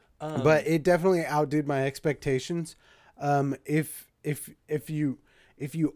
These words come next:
Speaker 2: are not, like, um, hard strung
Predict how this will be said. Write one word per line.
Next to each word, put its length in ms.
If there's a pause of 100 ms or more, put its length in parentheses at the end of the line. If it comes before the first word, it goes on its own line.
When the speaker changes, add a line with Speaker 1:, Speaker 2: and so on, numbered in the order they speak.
Speaker 2:
are 200
not, 360 (100)
like, 500
um, 580 (1040)
hard 380
strung 560